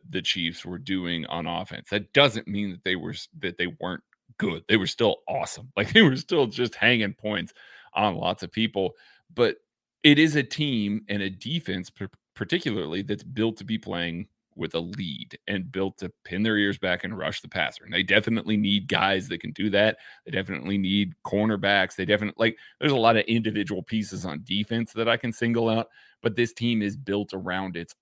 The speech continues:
offense. And I want maybe some guys in there that can identify things a little quicker in the game flow, can make some adjustments maybe a little quicker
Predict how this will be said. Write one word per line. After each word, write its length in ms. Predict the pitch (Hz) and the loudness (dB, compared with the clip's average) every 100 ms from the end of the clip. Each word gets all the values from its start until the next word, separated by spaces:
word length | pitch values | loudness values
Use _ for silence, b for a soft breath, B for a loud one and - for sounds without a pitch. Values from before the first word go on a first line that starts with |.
| _ | _
offense. 520 | 92 80 - - - - _ | -6 -6 -8 -12 -16 -20 _
And 360 | 107 92 95 - _ _ _ _ _ _ - | 0 2 0 -4 _ _ _ _ _ _ 4
I 160 | 123 | 6
want 420 | 143 127 117 117 113 _ | 6 2 2 0 -4 _
maybe 340 | 110 110 113 113 | 0 2 2 -2
some 180 | - 95 | -2 -2
guys 420 | 92 107 110 101 | 2 4 4 2
in 180 | 101 95 | 2 2
there 340 | 87 92 92 B B B | 0 0 -2 B B B
that 100 | 110 | -4
can 120 | - 92 | -2 -4
identify 680 | 92 - 120 131 - 101 | -4 2 4 4 4 4
things 260 | 95 104 98 | 4 -2 -2
a 60 | |
little 240 | 87 64 - | -6 -8 -4
quicker 420 | - 113 139 160 - - | 0 2 2 -4 -10 -4
in 100 | 101 | -2
the 80 | 92 | 2
game 280 | 101 113 113 - - | 4 4 2 -6 -4
flow, 360 | 123 131 143 - - | 0 0 -2 -12 -10
can 260 | 92 92 | -6 -4
make 220 | 95 95 | -2 -2
some 160 | - 87 | -4 -8
adjustments 640 | 76 - 98 - 135 - | -4 -2 -2 0 -2 -2
maybe 200 | 143 143 | 0 2
a 60 | 143 | 4
little 200 | 143 143 | 2 0
quicker 420 | - 151 170 165 | 0 0 0 -2